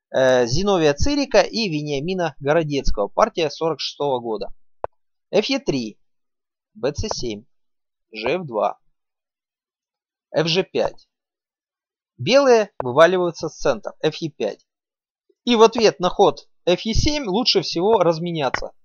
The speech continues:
Ф Ж три. То есть белые поставили угрозу Е Д шесть и выигрывают шашку. Поэтому приходится меняться Ф Е семь, лучшего не видно.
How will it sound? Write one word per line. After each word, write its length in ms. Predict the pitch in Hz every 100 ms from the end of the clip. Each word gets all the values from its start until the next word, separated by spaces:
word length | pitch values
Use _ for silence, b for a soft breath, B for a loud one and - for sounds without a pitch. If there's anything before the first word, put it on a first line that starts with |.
| _ 170
Ф 140 | 175
Ж 140 | 165
три. 260 | 170 139 104 _ _ _ _ _ _ _ _ _ - b b _
То 60 | 117
есть 100 | 123
белые 280 | 247 262
поставили 520 | - 180 - 196 175 151
угрозу 460 | 156 165 151 123
Е 180 | 135 165
Д 120 | 190
шесть 480 | - 349 339 - _ _ _ _ _ _
и 140 | 240
выигрывают 500 | 196 214 165 151 131
шашку. 400 | - 110 - - -
Поэтому 360 | 196 190 160
приходится 520 | 180 - 185 151 -
меняться 460 | 151 160 147 - 117
Ф 80 | 120
Е 80 | 131
семь, 340 | - 226 294 262 -
лучшего 420 | 202 190 175 175
не 200 | 165 175
видно. 340 | 170 143 135